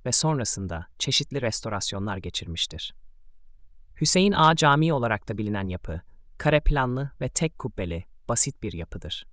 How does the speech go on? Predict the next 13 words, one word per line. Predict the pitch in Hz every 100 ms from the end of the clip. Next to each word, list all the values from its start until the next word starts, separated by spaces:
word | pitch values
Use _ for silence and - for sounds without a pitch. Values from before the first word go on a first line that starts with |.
| -
İç | 240 -
kısımda | 160 - 139 123
ilk | 202 175 160
yapılışına | - 139 127 131 123
ait | 127 113 -
hiçbir | 151 - 151
öğe | 120 101
kalmamıştır. | - 123 113 80 78 - - - - - - - - -
Caminin | - 151 151 147 139
kıble | - 135 170 160
duvarında | 120 107 92 82 95 - - - - -
ismi | - 143 117
Celal | 117 117 110 82